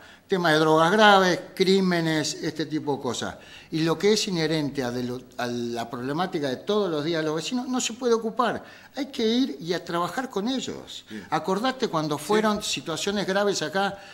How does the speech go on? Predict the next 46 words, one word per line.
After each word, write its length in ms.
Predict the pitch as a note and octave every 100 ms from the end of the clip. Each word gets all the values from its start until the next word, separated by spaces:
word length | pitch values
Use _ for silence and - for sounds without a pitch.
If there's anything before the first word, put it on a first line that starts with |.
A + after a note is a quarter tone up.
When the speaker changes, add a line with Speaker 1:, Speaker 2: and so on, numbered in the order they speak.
| -
Speaker 1:
que 100 | D3+
lo 80 | C#3
llamamos 460 | C#3 E3 F3 D#3+
al 80 | C3+
fiscal, 500 | C#3 B2 E3 D3+ C#3+
que 180 | D3 C3
vino, 460 | B2+ D#3 D3+ C#3 C#3+
que 140 | C#3
movilizamos. 760 | C3 B2+ B2+ B2 - D#3+ D3
Acordate 380 | C#3 D#3 F3 E3+
con 200 | C3+ B2+
Gilman. 600 | - F3 D#3 C#3+ C#3 C#3+ - - - - - - - _ _
Trabajamos 680 | - D#3+ E3+ F#3 C4 G#3+ E3
mano 280 | G#3 A3+ F3+
a 40 |
mano, 380 | F#3+ B3 F#3+ A3+
eso 160 | D#4
Speaker 2:
Sí. 60 | A#3+
Speaker 1:
es 80 | E3+
lo, 100 | E3 - -
hay 80 | A3+
que 120 | G#3+
trabajar 400 | - A3 F#3+ A#3
mano 260 | A3 A3+ A3+
a 20 |
mano 220 | A3 A3
con 100 | G3
el 80 | F#3+
comisario. 760 | F3+ F3 F3+ A#3+ G#3+ D#3 F2+ - - - -
Decirle, 460 | D#3+ F3 A3+ G#3 F#3+
a 80 | F3+
ver, 400 | D#3+ G#2+ - -
mire 220 | F3 G3+
comisario, 520 | C3+ B2+ A#2 A#2 G#2 G#2+
yo 160 | D3+
no 100 | F3
soy 160 | - D#3
quien 200 | F#3 F3+
para 180 | D#3 C#3+
darle 320 | C#3 C3+ B2+
órdenes, 400 | A2 F#2 F#2 F#2
porque 220 | A#2 C#3+
esto 100 | C#3+
es 100 | C3+
una 160 | C#3 C3+
realidad, 560 | C3 B2+ B2 G#2 D#2+